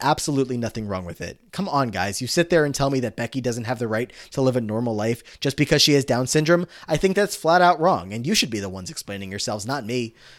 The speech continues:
He's gonna head right on out. Uh, Becky's not here for this scene, which I don't know that I flagged up, but, uh, a noteworthy part about this all. Uh, it's just him in the room with everybody else, and Sue is, uh, surprised. That did not go the way that she pictured it, Amon.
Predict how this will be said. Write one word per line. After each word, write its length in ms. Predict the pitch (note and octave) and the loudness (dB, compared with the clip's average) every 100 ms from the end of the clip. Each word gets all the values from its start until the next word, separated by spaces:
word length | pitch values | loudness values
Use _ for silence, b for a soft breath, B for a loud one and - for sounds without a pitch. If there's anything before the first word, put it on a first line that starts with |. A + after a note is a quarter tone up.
| B | B
He's 180 | E3 G3+ | -2 0
gonna 140 | A#3+ G3 | 2 2
head 160 | G#3 | 2
right 180 | G#3+ G#3 | 4 4
on 140 | G#3 | 4
out. 260 | A3 F3 E2+ | 4 2 2
Uh, 160 | A2+ A#2 | -2 2
Becky's 360 | D#3+ G3 F3+ | 2 2 0
not 180 | F3 D#3 | 2 2
here 180 | F#3+ G3 | 2 0
for 160 | - | 0
this 220 | A2 G#2 - | -4 -4 -4
scene, 380 | G2+ G2+ G#2 | -6 -8 -8
which 200 | A2 G#2 | -8 -6
I 100 | E2+ | -4
don't 120 | A#2+ A#2+ | -4 -4
know 100 | A2+ | -4
that 120 | G2 | -6
I 60 | |
flagged 360 | F#2+ A2+ G2 B2+ | -6 -6 -2 2
up, 220 | C#3+ A#2 | 2 2
but, 220 | A2+ G2+ - | -6 -8 -10
uh, 180 | A2+ A2 | -10 -10
a 100 | - A2 | -8 -4
noteworthy 640 | B2 A#2+ D3+ B2+ A#2+ A2+ | -2 -4 -4 -4 -2 -4
part 320 | A2 C3+ C3 G#2 | -6 -4 -4 -6
about 280 | G#2 G2 | -8 -8
this 160 | G#2 F#2+ | -10 -8
all. 260 | G2+ B2+ - B B | -6 -6 -8 B B
Uh, 160 | A2+ A2+ | -6 -4
it's 180 | A2+ - | -2 -2
just 280 | - C3 - | 2 2 2
him 320 | C#3 A#2 A#2 | 0 0 -6
in 140 | C3+ A#2+ | -6 -4
the 80 | A2+ | -2
room 240 | A#2 A2 | -2 -2
with 140 | G#2+ A#2+ | -4 -6
everybody 300 | A2 G2+ E3+ | -6 0 4
else, 280 | F#3 E3+ - B B B | 4 2 -4 B B B
and 320 | D3+ D#3 D3+ | 4 4 4
Sue 260 | - F3 F3 | 4 6 6
is, 180 | D3+ | 4
uh, 240 | D#3 D3+ D3+ | 4 6 4
surprised. 600 | D#3+ - F3+ A#2+ F#2+ - | 2 2 2 2 -2 -8
That 380 | G2 G#2 A#2+ C3 | -10 -6 -4 -2
did 120 | A#2+ | -2
not 240 | C3+ - | -2 -2
go 200 | D3 D3 | 2 2
the 120 | C#3+ | 2
way 180 | A#2+ B2 | 0 0
that 140 | C3 - | -2 -4
she 80 | C3 | -6
pictured 340 | C#3+ - F2+ | -6 -8 -10
it, 100 | F2+ | -10
Amon. 280 | F2+ F2+ | -10 -12